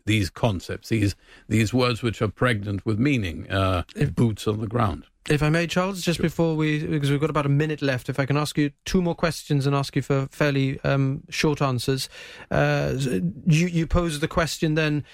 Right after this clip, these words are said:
Speaker 2: what happens if, uh, if the U K's military interests, um,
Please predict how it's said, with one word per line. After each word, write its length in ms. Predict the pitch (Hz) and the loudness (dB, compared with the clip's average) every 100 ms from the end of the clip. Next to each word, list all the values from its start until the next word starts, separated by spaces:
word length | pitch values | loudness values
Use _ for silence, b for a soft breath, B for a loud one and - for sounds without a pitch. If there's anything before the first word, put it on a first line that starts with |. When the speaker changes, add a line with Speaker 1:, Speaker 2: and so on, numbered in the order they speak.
| B - | B 0
Speaker 2:
what 260 | 151 165 | 2 2
happens 540 | 160 156 156 147 139 - | 0 0 0 0 -2 0
if, 340 | 156 143 - - | -2 -2 -8 -4
uh, 400 | 147 139 139 135 | 0 2 0 0
if 220 | 147 139 | -2 -2
the 420 | - 143 139 143 - _ | 0 2 2 -2 -8 _
U 200 | 135 170 | 0 2
K's 300 | 185 180 156 | 2 0 2
military 420 | 151 170 165 - 156 | 0 0 -2 0 0
interests, 640 | 143 151 139 - - - - - | 0 -2 -2 -6 -12 -12 -12 -2
um, 440 | 143 135 135 131 | 2 2 2 0